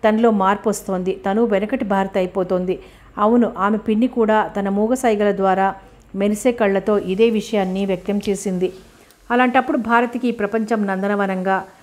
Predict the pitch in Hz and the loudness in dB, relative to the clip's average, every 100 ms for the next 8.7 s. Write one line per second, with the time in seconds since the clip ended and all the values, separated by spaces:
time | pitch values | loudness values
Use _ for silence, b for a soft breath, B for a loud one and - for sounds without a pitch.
0 | B 196 233 277 269 240 214 202 196 185 | B 0 2 2 2 2 2 0 -2 -2
1 | 185 208 202 202 185 185 202 202 190 180 | -2 0 0 0 -2 -2 -2 -2 -2 -2
2 | 185 - B B B 214 240 285 311 214 | -4 -6 B B B 2 2 2 2 0
3 | 240 233 220 214 165 202 214 214 196 208 | 0 0 0 -2 -2 0 0 0 0 2
4 | 214 208 190 196 202 202 202 190 202 202 | 2 0 -2 -2 0 -2 -2 -2 0 0
5 | 202 196 185 180 190 190 - b b b | -2 -4 -4 -2 -2 -2 -10 b b b
6 | b 214 254 247 247 240 202 202 202 190 | b 2 4 2 0 0 0 0 0 0
7 | 202 196 - 202 208 202 185 190 202 190 | -2 -6 -8 -4 -4 -2 -2 -2 -2 -2
8 | 190 185 175 196 180 180 | -2 -4 -4 -2 -2 -2